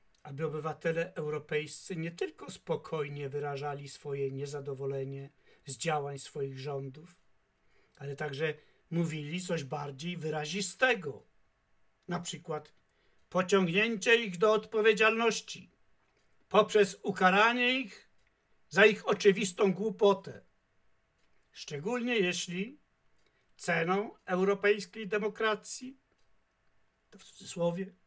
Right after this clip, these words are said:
jest chłód w mieszkaniach i puste półki w lodówkach, to taka demokracja jest dla rządów zafascynowanych obłędem. To już, e, pow-, było powtórzenie, tu się powtórzyliśmy, przepraszam. Dlatego w krótkim czasie do dymisji podało się już czterech ministrów,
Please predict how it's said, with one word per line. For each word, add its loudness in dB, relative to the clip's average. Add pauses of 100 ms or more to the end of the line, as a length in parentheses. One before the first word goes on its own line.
(920)
jest 6
chłód 0 (140)
w -16
mieszkaniach 4
i -10
puste 2
półki -2
w 0
lodówkach, 0
to -14
taka 6
demokracja 2 (320)
jest 8
dla 6
rządów 4
zafascynowanych 0
obłędem. -10
To -8
już, -10
e, -14
pow-, -18 (160)
było -8
powtórzenie, -14
tu -20
się -18
powtórzyliśmy, -20 (180)
przepraszam. -16 (640)
Dlatego 4
w -6
krótkim -2
czasie 4
do 2
dymisji -6
podało -4
się -8
już -8
czterech -14
ministrów, -8